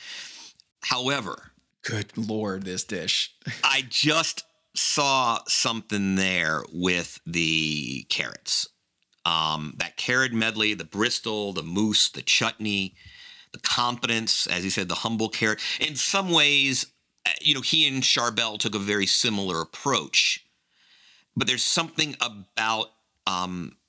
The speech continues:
Speaker 1: kinda Tom's, and I, and I know he and Sam will scoop, screw the pooch in that quick fire with the red cabbage juice poached salmon and pickled blueberries, God knows what else.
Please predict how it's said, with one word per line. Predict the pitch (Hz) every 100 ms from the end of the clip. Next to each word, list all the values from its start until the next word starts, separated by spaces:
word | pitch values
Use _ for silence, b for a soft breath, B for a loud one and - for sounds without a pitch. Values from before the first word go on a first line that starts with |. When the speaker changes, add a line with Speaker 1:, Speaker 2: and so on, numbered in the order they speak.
| _ _ -
Speaker 1:
kinda | - 101
Tom's, | 95 - 101 139
and | 113
I, | 113
and | 113
I | 120
know | 123 135 135
he | 123 123
and | 107
Sam | - 110 101 98
will | 90 87
scoop, | - - 107 -
screw | - 104
the | 87
pooch | - 95 82
in | 82
that | 78 71
quick | 76 -
fire | - 71 73
with | 76
the | 78
red | 76 80 82 78
cabbage | - 80 76 73
juice | - 78 73
poached | - 69 65 -
salmon | 71 71 71 67
and | 65 64 57
pickled | - 65 65 -
blueberries, | 80 69 65 65 -
God | 71 65
knows | 57 53 -
what | 50
else. | 50